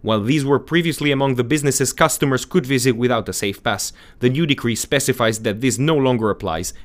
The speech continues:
and a safe pass will now be required. Another tweak relates to playgrounds and amusement parks.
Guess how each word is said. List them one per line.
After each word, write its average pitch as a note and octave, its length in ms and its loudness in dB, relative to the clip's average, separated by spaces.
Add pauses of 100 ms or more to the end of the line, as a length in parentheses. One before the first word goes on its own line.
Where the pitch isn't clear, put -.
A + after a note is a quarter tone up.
and B2 100 0
a A#2 40 4
safe D3+ 280 -2
pass G2 240 -2
will B2+ 120 0
now D#2+ 180 -4
be D#2+ 160 -8
required. E2+ 560 -4 (340)
Another A2+ 320 0
tweak C#3 320 -2
relates B2 400 2
to A2+ 100 -4
playgrounds C3+ 600 0
and D3+ 120 0
amusement F#2 520 0
parks. E2 420 -4